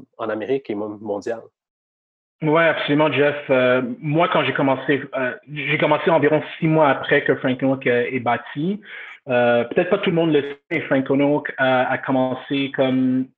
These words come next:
Speaker 2: euh, le nom, c'était Moda Suite. Et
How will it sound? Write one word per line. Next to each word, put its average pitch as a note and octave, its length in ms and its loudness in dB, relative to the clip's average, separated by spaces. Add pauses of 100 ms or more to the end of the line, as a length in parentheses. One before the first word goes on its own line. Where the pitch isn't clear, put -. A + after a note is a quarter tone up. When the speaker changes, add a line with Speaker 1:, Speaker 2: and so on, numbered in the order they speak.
Speaker 2:
euh, A#2+ 220 -4
le C3 100 0
nom, C#3+ 160 0
c'était C#3+ 160 -4
Moda B2+ 380 0
Suite. D3+ 280 -4 (440)
Et C#3 300 -4